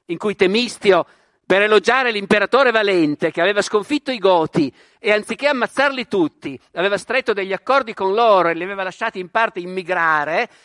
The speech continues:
ecco, Temistio dice: "Vabbè, ma ragazzi, è ovvio, noi non ci preoccupiamo forse di evitare che scompaiano gli elefanti dall'Africa,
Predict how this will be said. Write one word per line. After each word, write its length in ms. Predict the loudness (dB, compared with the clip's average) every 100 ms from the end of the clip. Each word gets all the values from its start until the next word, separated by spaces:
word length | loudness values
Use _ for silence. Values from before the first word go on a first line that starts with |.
| _
ecco, 300 | -6 -4 -2
Temistio 560 | 0 0 0 -2 2 0
dice: 320 | 0 -6 -4
"Vabbè, 220 | 0 0
ma 80 | 2
ragazzi, 420 | 0 -2 -4 -4
è 80 | 0
ovvio, 480 | 4 4 4 -2 -4 -10 _ _ _
noi 440 | 0 2 2 -2 -14 _ _ _
non 240 | -4 -2 0
ci 140 | 0
preoccupiamo 720 | 2 2 0 -4 0 0 -2
forse 480 | 0 2 2 2 -2
di 100 | 2
evitare 540 | 0 0 0 0 0
che 120 | -2 -4
scompaiano 1000 | 0 -2 0 2 2 2 2 2 2 0 -6 _
gli 140 | -2 2
elefanti 640 | 2 2 2 2 -2 -2
dall'Africa, 960 | 0 2 2 2 0 -4 -6 -2 -2